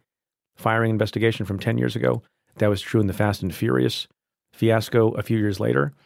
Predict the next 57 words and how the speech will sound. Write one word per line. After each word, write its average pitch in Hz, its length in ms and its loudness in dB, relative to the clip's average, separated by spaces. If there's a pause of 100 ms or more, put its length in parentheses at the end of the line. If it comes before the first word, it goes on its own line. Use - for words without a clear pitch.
(340)
That's 120 200 0
the 135 100 2
way 135 120 4
it's 135 140 -4
done. 123 420 -2
And 104 220 -2
Donald 127 220 2
Trump 117 180 -2
seems 151 260 0
to - 80 -2
be 117 100 2
trying 110 260 0
to 104 60 -4
take 98 320 -4 (420)
the 107 100 -2
one 139 240 4
remaining 127 480 4
bastion 98 540 -4 (600)
of 104 140 -2
independence 117 680 -2
within 120 240 2
what's 135 160 2
supposed 113 280 0
to 104 60 -4
be 107 120 0
an 101 80 0
independent 101 500 -4 (640)
agency 127 420 0
like 98 140 -6
the - 60 -10
Department 110 320 -4
of 123 60 -6
Justice - 420 -2 (540)
and 117 160 0
politicize 117 680 0 (420)
that 110 240 0
as 98 140 -6
well. 92 240 -2
The 117 100 2
other 175 100 4
thing 131 160 2
that 107 60 0
occurs 107 260 -2
to - 80 -6
me 104 100 -2
is 98 180 -6 (340)
th-, 123 140 -6
there 131 180 0
doesn't 151 280 0
seem 135 220 2
to 123 100 -2
be, 123 300 0
based 101 300 -4
on 95 120 0
the 92 60 -4
Schiff - 260 -4
memo 90 420 -4